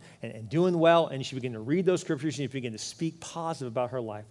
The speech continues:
over and over again. She trained her mind to always say, "I have a great life. I'm gonna live. God's not done with me. I can overcome this cancer." She began to say it to herself over and over and over again. The doctor said, "You have this many months to live," and she lived way past that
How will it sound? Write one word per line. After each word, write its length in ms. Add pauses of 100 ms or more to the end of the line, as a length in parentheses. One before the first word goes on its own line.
(120)
over 220
and 60
over 140
again. 80
She 160
trained 580
her 220
mind 580
to 60
always 360
say, 280 (380)
"I 160
have 220
a 40
great 300
life. 320 (240)
I'm 240
gonna 180
live. 340 (220)
God's 320
not 200
done 180
with 180
me. 240 (140)
I 180
can 160
overcome 380
this 120
cancer." 340 (160)
She 120
began 200
to 40
say 140
it 60
to 60
herself 320
over 260
and 80
over 180
and 100
over 220
again. 240
The 80
doctor 260
said, 180
"You 120
have 100
this 180
many 140
months 220
to 60
live," 180
and 100
she 220
lived 320
way 400
past 440
that 240